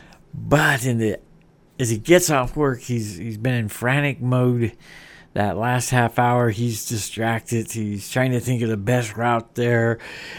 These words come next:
And he's speeding, and he's cutting corners and getting tickets. And he's,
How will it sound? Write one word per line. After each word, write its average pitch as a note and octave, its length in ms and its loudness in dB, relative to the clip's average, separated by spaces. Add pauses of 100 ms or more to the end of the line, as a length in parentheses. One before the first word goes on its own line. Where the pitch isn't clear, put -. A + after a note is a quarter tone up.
(160)
And C3 480 4 (120)
he's B2+ 440 2 (280)
speeding, F3 880 2
and A#2+ 140 -2
he's G#2 360 -6
cutting E3 360 2
corners C#3+ 760 2
and G#2+ 500 -8
getting D3 340 4
tickets. C3+ 520 -2
And A2 140 -4
he's, G#2+ 380 -8